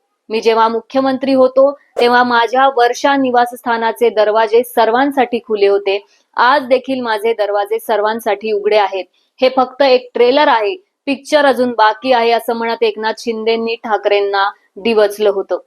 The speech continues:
त्यावरही बोलताना उद्धव ठाकरे यांनी, "जर तुम्ही खरी मर्दांची औलाद असाल तर ईडी, सीबीआय, इन्कम टॅक्स आणि पोलिसांना बाजूला ठेवून आमच्या सोबत लढा.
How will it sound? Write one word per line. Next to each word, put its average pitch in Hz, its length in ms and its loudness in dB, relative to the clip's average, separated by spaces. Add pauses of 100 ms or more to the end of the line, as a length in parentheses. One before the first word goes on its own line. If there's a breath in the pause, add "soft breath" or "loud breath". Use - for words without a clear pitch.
(140)
त्यावरही 330 500 2
बोलताना 277 580 -2
उद्धव 269 360 -2
ठाकरे 240 460 0
यांनी, 220 380 -4
"जर 262 200 2 (100)
तुम्ही 269 340 2
खरी 262 320 2
मर्दांची 254 640 0
औलाद 233 300 4
असाल 226 360 2 (100)
तर 240 200 2 (360)
ईडी, 277 480 0
सीबीआय, 254 800 0
इन्कम 247 540 -2
टॅक्स 190 280 -2
आणि 226 300 -6
पोलिसांना 262 640 0
बाजूला 240 580 0
ठेवून 226 320 -4
आमच्या 214 400 -4
सोबत 226 460 -2
लढा. 180 260 0